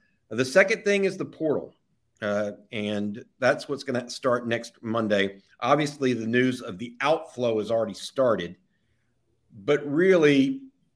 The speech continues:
Texas is also gonna start taking a look at getting guys in through the portal.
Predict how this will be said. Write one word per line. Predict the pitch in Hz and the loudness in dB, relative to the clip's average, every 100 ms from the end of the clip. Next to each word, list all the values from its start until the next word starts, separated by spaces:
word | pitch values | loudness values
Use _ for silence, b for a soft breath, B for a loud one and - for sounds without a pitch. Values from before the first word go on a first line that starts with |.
| - | -2
Texas | 151 147 147 120 | 0 0 -6 -8
is | 117 | -2
also | 139 143 131 | 0 0 -2
gonna | 117 | -4
start | 120 135 127 - | -2 -4 -4 -2
taking | 127 127 110 | -4 -2 -4
a | |
look | 120 117 | -4 -2
at | 107 - - _ - 123 | -4 -6 -14 _ -20 -2
getting | 131 123 | 0 2
guys | 113 110 104 101 - | 4 4 4 0 -6
in | 151 156 139 | -4 0 -2
through | - 107 101 | -2 -6 -6
the | |
portal. | 92 98 90 - | -8 -10 -12 -14